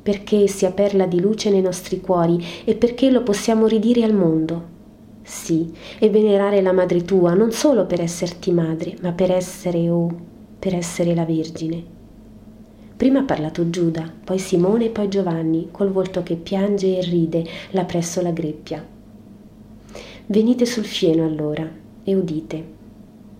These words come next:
E Gesù racconta la sua notte natale.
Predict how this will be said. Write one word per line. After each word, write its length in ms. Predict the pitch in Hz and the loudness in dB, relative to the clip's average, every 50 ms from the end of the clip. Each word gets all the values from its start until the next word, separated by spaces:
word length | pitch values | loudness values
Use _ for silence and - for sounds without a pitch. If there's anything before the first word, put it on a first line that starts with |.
| - - - - - - - - - - - - - - - - - - | -20 -20 -20 -20 -20 -20 -20 -20 -20 -20 -20 -20 -20 -20 -20 -20 -16 -2
E 140 | - 247 | 0 0
Gesù 380 | 214 247 269 226 254 151 - - - | 2 2 0 0 0 -2 -4 -6 -6
racconta 760 | - 190 190 196 196 - 233 226 226 226 220 - - 170 - | -6 -4 -4 -6 -4 -2 0 0 0 -2 -4 -6 -6 -6 -6
la 80 | - 190 | -6 -8
sua 160 | 185 - - | -6 -4 -2
notte 340 | 214 190 170 170 170 - 185 | -2 0 -2 -2 -4 -6 -6
natale. 540 | 180 180 170 - 156 147 143 147 151 156 | -6 -6 -8 -8 -10 -10 -10 -10 -10 -12